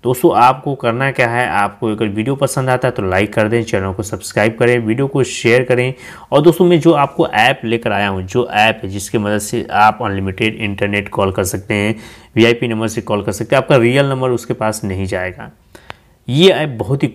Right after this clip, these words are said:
कमाल की ऐप है, बिल्कुल फ्री है। इस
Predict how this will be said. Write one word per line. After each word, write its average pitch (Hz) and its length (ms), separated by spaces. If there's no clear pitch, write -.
कमाल 110 320
की 117 160
ऐप 113 160
है, 113 140
बिल्कुल 120 340
फ्री 120 380
है। 90 280
इस - 240